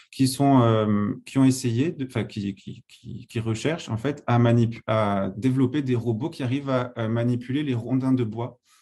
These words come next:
pour l'industrie, euh, forestière, euh, du, du Québec. Donc, on voit tout de suite que les applications, euh, sont vraiment directes, euh, dans, euh, l'économie et la vie réelle.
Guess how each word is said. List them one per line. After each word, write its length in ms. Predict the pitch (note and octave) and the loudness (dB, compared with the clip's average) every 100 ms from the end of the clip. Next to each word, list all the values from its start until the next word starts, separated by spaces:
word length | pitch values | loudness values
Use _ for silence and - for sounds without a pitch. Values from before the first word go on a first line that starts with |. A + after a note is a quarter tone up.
| _ | _
pour 200 | - B2 | -6 -2
l'industrie, 640 | A#2 A#2 A2+ A2+ - C#3 C#3+ | 0 0 -4 -8 -10 -6 -2
euh, 240 | B2 A2 | -2 -2
forestière, 640 | G#2+ A#2+ G#2+ G#2+ - C3+ C3 | -4 -8 -8 -8 -2 0 2
euh, 140 | A2+ | 0
du, 640 | G2+ G#2+ A2+ G#2+ G#2 G#2 - | -2 -2 -2 -2 -4 -6 -10
du 180 | G2+ | -10
Québec. 380 | A2+ G#2 A#2 B2 | -4 0 0 2
Donc, 240 | A2 G#2+ A2 | 0 0 0
on 60 | |
voit 340 | G2+ B2 C3 - | 0 0 -2 -8
tout 80 | - | -10
de 60 | A#2 | -6
suite 200 | D3 - | -8 -4
que 100 | B2 | -2
les 280 | A2 G#2 | 0 -2
applications, 640 | G#2 G2 - G#2 - C3+ B2+ | -4 -6 -8 -8 -2 0 0
euh, 60 | G#2+ - - - - _ | -2 -10 -20 -20 -20 _
sont 160 | - A#2 | -2 0
vraiment 320 | G#2+ A#2 B2+ | 2 6 6
directes, 460 | B2 A#2+ B2 B2+ A#2+ | 6 2 -2 -2 -4
euh, 200 | G#2+ G2+ | -2 -4
dans, 320 | G#2 G#2+ G#2 | -4 -4 -2
euh, 180 | G2 G2 | -4 -4
l'économie 680 | G2 G2+ A2 G#2 G2+ A#2 | -6 -6 -4 -2 0 0
et 120 | A#2+ G#2 | 0 -2
la 120 | G2 | -4
vie 160 | G2+ | -6
réelle. 260 | G2 F#2+ F#2+ | -10 -10 -10